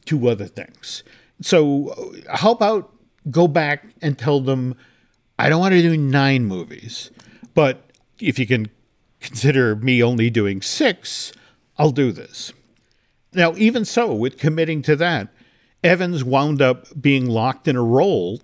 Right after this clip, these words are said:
that role, for, for roughly a decade, uh, which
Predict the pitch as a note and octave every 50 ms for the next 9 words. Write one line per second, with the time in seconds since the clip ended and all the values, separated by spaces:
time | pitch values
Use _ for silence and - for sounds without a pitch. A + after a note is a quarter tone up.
0 | _ - A2 G#2+ A2+ B2+ C3+ D3+ F3+ - - D3+ F3 C#4+ D#4 G#3 G#2 D#2+ D#2+ G#2
1 | C3+ - - - D3+ C#3 C3 C3 C3+ - - D3+ C#3 A#2 A#2 A2 G#2+ - - C3+
2 | C3 C#3 C#3+ A#2+ D#3 D#3 F3 E3+ - B2 D2+ - - - _ _ _ _ _ _
3 | _ _ _ _ _ - F#3 F#3 F3+ E3 F3 F3 E3 E3+ F#3+ F#3 - - - -